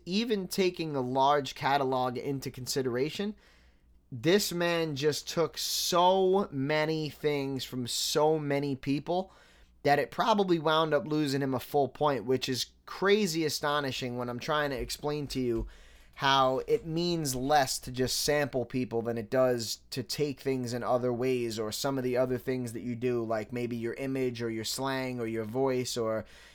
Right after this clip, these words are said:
the content of your music or the, the things that you're making songs about or your song titles or whatever it may be. Those things are gonna hold more weight than you just sampling. But this guy just took so many things from so many people that it wound up losing him at least a full point. So yes,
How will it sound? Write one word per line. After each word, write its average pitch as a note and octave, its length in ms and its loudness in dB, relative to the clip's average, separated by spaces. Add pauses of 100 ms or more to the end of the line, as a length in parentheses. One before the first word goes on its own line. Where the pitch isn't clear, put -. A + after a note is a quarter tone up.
(160)
the B2+ 100 -2
content C#3 560 0
of A#2+ 100 -4
your B2 140 -2
music C3 500 0
or A2+ 160 2
the, A2 280 -2
the G#2+ 100 -12
things D3 360 -2
that B2+ 80 -4
you're A2+ 120 -6
making C3 360 -2
songs C3+ 440 -2
about B2+ 400 0
or A2+ 40 -2
your G#2 160 -4
song C#3 400 0
titles C3 600 -2
or A2+ 100 -2
whatever A#3+ 440 0
it A#2+ 100 -4
may D#3+ 220 0
be. A#2+ 320 -4 (320)
Those G#3+ 260 2
things G#3+ 260 0
are F3+ 60 -4
gonna E3+ 160 0
hold D#3+ 380 0
more D3+ 260 2
weight D3 320 0
than C3 140 -4
you C3+ 120 0
just B2+ 260 -2
sampling. G#2+ 520 -6
But G#2+ 220 -10
this B3 280 2
guy D3+ 500 -2 (440)
just - 280 -6
took D#3 200 0
so A3 420 2
many G3+ 260 2
things D#3+ 340 -2
from C#3 160 -8
so D#3 260 0
many C#3 240 -2
people B2 400 0
that A#2 120 2
it G#2 100 -2
wound D3 320 2
up C#3 160 2
losing C#3 380 0
him A#2+ 260 -4
at C3 180 -4
least E3 300 -2
a C#3+ 60 -2
full C3 240 -2
point. A2+ 360 -6
So C#3 200 2
yes, C#3+ 500 2